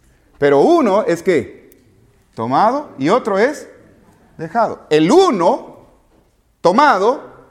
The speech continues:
está trabajando, pero está consciente que el Señor viene. El otro,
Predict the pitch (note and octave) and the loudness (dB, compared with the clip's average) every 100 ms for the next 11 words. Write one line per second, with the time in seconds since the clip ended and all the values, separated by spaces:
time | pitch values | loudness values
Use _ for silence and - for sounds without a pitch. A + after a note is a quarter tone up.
0 | _ _ _ _ _ _ _ _ - B2 | _ _ _ _ _ _ _ _ -12 -12
1 | F3 A3+ - D4 C4 A3 C#4 A#3+ E3+ G3 | -2 0 2 2 2 2 0 0 -2 -6
2 | D#3 C3 B2+ A#2+ - A#2 G#2+ - - E2 | -6 -8 -4 -4 -4 -8 -8 -10 -12 -12
3 | - _ - - _ _ _ _ _ _ | -16 _ -20 -20 _ _ _ _ _ _
4 | _ _ _ _ _ _ _ _ _ _ | _ _ _ _ _ _ _ _ _ _
5 | _ _ _ _ _ _ _ F#2 - F#2 | _ _ _ _ _ _ _ -18 -16 -14
6 | F#2 F#2 - A2 - _ _ _ _ _ | -14 -14 -18 -20 -20 _ _ _ _ _
7 | _ _ _ _ _ _ _ _ _ _ | _ _ _ _ _ _ _ _ _ _
8 | _ _ _ _ _ _ _ _ E3 F#3 | _ _ _ _ _ _ _ _ -2 0
9 | A3+ F#4 F#4 G3 F#3 F#3+ C#4+ - | 4 4 2 -2 -2 0 -2 -8